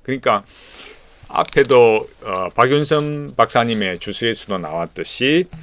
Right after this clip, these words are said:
그러니까 이제는 그 옛 의식, 그러니까 옛 언약 하에서 그, 어, 성전의, 음, 그런 의식들은 이제는 이제 예수 그리스도 안에서 개혁이 되어서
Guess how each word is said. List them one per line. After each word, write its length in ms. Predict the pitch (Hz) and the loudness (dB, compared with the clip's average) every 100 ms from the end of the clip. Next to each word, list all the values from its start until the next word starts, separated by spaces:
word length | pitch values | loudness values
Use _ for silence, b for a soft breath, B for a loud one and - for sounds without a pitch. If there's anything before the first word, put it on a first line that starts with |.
| B B - _ - | B B -20 _ -20
그러니까 280 | - 90 95 | -8 -2 -2
이제는 800 | 107 127 127 107 123 135 92 78 b b b b _ | 2 4 4 4 4 2 -2 -8 b b b b _
그 540 | - 82 80 80 85 90 | -16 -10 -10 -10 -12 -8
옛 260 | 92 110 123 - | 2 2 2 2
의식, 400 | 202 - 104 - _ _ _ | 4 4 2 -4 _ _ _
그러니까 300 | 107 107 107 | -10 -2 4
옛 160 | 117 - | 4 2
언약 280 | 190 185 147 | 0 2 4
하에서 760 | 139 135 127 123 123 117 95 - | 4 2 0 2 2 2 0 -6
그, 440 | 110 104 98 90 b b b _ | -4 -2 -2 -6 b b b _
어, 400 | 98 87 82 82 87 | -14 -12 -12 -12 -10
성전의, 840 | - 104 107 117 117 117 107 87 - - - 104 | -8 -6 0 2 4 4 4 2 -8 -20 -18 -12
음, 300 | 98 95 92 | -10 -10 -8
그런 360 | 117 117 110 98 - | 0 2 0 -6 -6
의식들은 580 | 151 113 - 101 110 107 | -6 -6 -4 0 2 0
이제는 680 | 90 107 101 90 120 107 78 b b b _ _ - | -2 -2 -2 -2 -2 -4 -8 b b b _ _ -18
이제 180 | - 87 | -14 -10
예수 320 | 90 95 - | -4 -4 -2
그리스도 320 | 104 104 - 110 | 0 -2 0 -2
안에서 560 | 104 95 - 95 85 - | -2 -4 -4 -4 -4 -10
개혁이 500 | - 95 113 123 139 | -8 0 2 2 2
되어서 800 | 131 127 98 - 85 95 92 | 4 4 2 -4 -4 -2 -2